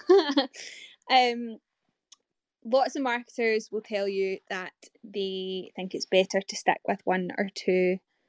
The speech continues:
related industries, um, and be experts within that specific type of marketing,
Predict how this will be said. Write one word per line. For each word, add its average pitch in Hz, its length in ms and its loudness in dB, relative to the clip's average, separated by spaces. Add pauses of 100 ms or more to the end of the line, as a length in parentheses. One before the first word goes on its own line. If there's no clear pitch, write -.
(600)
related 185 680 4
industries, 185 840 -2 (100)
um, 190 320 2
and 190 180 0
be 185 420 0 (120)
experts 196 560 -2
within 196 260 -2
that - 160 -2
specific - 500 -2
type 190 220 0
of 190 60 0
marketing, 185 580 -4